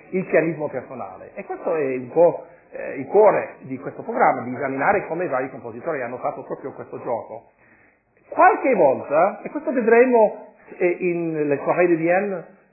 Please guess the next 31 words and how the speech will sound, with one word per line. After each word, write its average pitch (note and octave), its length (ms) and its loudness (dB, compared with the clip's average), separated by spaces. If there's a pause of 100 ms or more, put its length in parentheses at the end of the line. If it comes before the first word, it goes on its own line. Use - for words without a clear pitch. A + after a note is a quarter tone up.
di C3+ 440 -6
Liszt G#3 360 -4
e E3 120 0
anche G3 320 2
nella E3 160 0
trascrizione F3 520 -6
della D#3 200 -4
Sinfonia D3+ 320 -10
di C3 100 -8
Mahler, A2+ 400 -4 (360)
non D#4+ 420 4
si C#4+ 120 -4
tratta C4 500 2
talmente G#3+ 640 0 (140)
di A3+ 560 -2
testi B3 340 4
particolari, G#2+ 680 -4
di B2 60 -10
riconoscere G3 520 -2
il E3+ 80 -4
testo, F3+ 400 -8 (200)
ma G3 120 4
di G3 80 2
riconoscere A3 640 -4
il E3+ 160 -4
genere, D3 500 -2 (340)
di F3 240 -8
evocare A3+ 800 2
un F#3+ 180 -2
mondo A3+ 460 6
preciso, D#3 800 -4